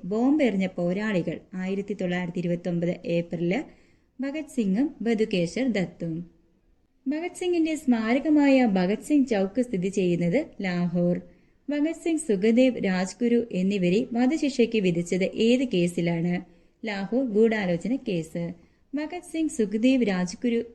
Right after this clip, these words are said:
എന്നിവരെ തൂക്കിലേറ്റിയത് ആയിരത്തി തൊള്ളായിരത്തി മുപ്പത്തിയൊന്ന് മാർച്ച് ഇരുപത്തിമൂന്ന്.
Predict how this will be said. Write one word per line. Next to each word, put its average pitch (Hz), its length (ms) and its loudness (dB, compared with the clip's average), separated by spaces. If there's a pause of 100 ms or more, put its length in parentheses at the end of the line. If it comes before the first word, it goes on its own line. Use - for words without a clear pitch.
(220)
എന്നിവരെ 190 480 -2 (140)
തൂക്കിലേറ്റിയത് 196 840 0 (160)
ആയിരത്തി 294 460 0
തൊള്ളായിരത്തി 190 600 -2
മുപ്പത്തിയൊന്ന് 196 1040 -2
മാർച്ച് 202 340 -6
ഇരുപത്തിമൂന്ന്. 175 720 -2